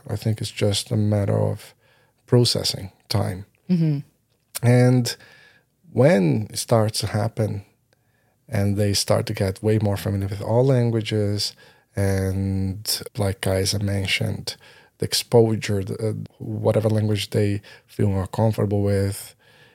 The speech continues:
Speaker 1: and they hear the most, or they start to speak between the kids themselves at daycare, at school, whatever, most likely you're going to start seeing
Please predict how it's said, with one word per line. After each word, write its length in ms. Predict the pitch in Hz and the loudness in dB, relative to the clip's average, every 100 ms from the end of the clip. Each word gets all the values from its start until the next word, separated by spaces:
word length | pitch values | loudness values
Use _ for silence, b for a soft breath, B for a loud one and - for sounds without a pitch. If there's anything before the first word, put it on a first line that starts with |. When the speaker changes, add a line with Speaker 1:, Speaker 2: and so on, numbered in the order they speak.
| b | b
Speaker 1:
and 920 | 101 101 101 101 98 98 98 95 95 - - | 0 2 4 2 2 0 0 0 -2 -6 -8
they 260 | 101 95 | -4 -4
hear 220 | 85 113 101 | 0 2 2
the 100 | 104 | 4
most, 400 | 113 117 113 110 | 4 4 2 -2
or 100 | 101 | 0
they 320 | 101 101 107 - | 0 -2 -6 -8
start 400 | - - 107 - - | -8 -2 -2 -4 -10
to 120 | 104 | -8
speak 680 | - _ _ - 113 104 - | -10 _ _ -6 -4 -4 -4
between 480 | 107 - 104 101 - b b b - | -4 0 2 0 -4 b b b -16
the 140 | - 117 | -8 -2
kids 320 | - 117 113 | 2 2 2
themselves 440 | 110 - 110 104 | -2 2 2 2
at 100 | 95 | 0
daycare, 300 | 110 110 110 | -2 0 -2
at 80 | 101 | -2
school, 280 | - 117 110 | -2 0 2
whatever, 380 | 104 117 113 113 _ _ _ _ _ _ _ 170 147 | 4 4 2 0 _ _ _ _ _ _ _ -20 -2
most 320 | 139 151 156 | 4 4 6
likely 540 | 143 147 - 135 135 _ _ _ - | 6 6 4 2 2 _ _ _ -2
you're 180 | 127 120 | 2 2
going 240 | 123 123 | 2 0
to 120 | 120 | -2
start 300 | - 120 113 | -2 0 0
seeing 560 | - - 117 117 117 | 0 0 2 2 0